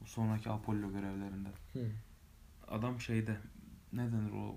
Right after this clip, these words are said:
Speaker 1: sandalyelere? Balıkçıların falan olur ya, bez sandalyeleri açılır.
Speaker 2: Hı, yanında bira içiyor.
Speaker 1: Bira yok da. Hani oraya oturmuş ve fotoğraf makinesiyle şeyi çekmiş. Ee, a-,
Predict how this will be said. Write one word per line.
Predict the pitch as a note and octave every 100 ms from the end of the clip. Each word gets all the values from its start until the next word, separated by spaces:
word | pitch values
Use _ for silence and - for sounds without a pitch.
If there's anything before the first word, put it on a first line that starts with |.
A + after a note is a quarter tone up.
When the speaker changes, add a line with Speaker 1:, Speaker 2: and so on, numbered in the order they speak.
| -
Speaker 1:
sandalyelere? | - G#2 G2+ G2+ G2+ G2+ A2 G#2+ -
Balıkçıların | G2 G#2 - G#2+ G#2 G#2+
falan | A2 G2+
olur | A2
ya, | G2+ F#2
bez | G2+ G2+ G2
sandalyeleri | - G2 G2 G2 G2 G2 G2 -
açılır. | - - - - -
Speaker 2:
Hı, | C#3+
yanında | C3 B2+ A#2+ B2+ B2+ B2 B2
bira | A#2
içiyor. | A2 - G#2+ A2+ - - - - - - - - - -
Speaker 1:
Bira | B2 D3 E3
yok | G3 A3+ -
da. | F2+ - - -
Hani | B2
oraya | C3 C#3+ D#3+
oturmuş | D3 - D#3 F#3+ - - - - - - - -
ve | A#2+
fotoğraf | - D3 D#3 D#3 D3
makinesiyle | D3 D3 C#3+ F3+ F3
şeyi | - C3
çekmiş. | B2+ G#2+ G2+ F#2 - - - - - - - - - - - -
Ee, | A2+ G#2+ G#2+ G#2 G#2 G#2+ - - - - - - - - - - - - -
a-, | -